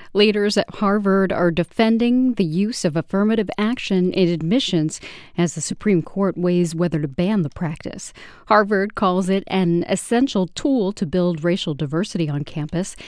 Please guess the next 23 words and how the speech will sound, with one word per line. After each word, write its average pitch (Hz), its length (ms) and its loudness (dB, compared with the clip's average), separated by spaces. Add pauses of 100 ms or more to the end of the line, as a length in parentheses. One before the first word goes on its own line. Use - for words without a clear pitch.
It 202 140 -2
says 220 180 2
the 180 100 -2
practice 254 580 -2
has 170 140 0
boosted 190 720 -4
its 175 160 -4
enrollment 170 640 -2
of 151 80 -10
students 196 380 -2
of 156 100 -10
color, 240 400 -6 (380)
but - 160 0
critics - 420 -4
say 160 380 -2
students 233 600 0
still 302 420 -2
come 175 320 0
from 165 420 0
America's 190 560 0
most 175 300 -2
affluent 180 500 -2
families. 208 540 -2